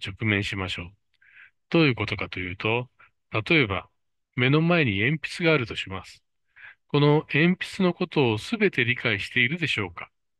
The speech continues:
どうやって作られたとか、どのようにしてここに来たのかとか、そもそも鉛筆とはどのようにして生まれたのかとか、誰がこの鉛筆を削ったのかとか、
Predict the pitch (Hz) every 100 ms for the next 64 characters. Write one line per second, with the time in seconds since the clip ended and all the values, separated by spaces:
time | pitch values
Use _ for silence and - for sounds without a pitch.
0 | _ _ _ _ _ _ _ _ _ _
1 | _ _ _ _ _ _ _ - 147 156
2 | 113 - 104 - - 120 117 98 90 90
3 | _ 104 92 98 127 135 _ _ _ _
4 | - 165 196 156 113 - 110 - - 107
5 | 110 - 107 92 - 90 - 104 - 117
6 | 151 _ _ - - - - 214 202 127
7 | 107 92 104 139 147 - - 180 117 -
8 | _ - 139 190 208 147 110 104 - 104
9 | 104 104 113 131 - 135 98 98 95 -
10 | - 101 - 98 - _ _ - - _
11 | _ 120 143 170 113 101 110 113 143 117
12 | 113 - 113 - 104 110 123 _ 139 120
13 | 98 - 95 - _ - 101 - 98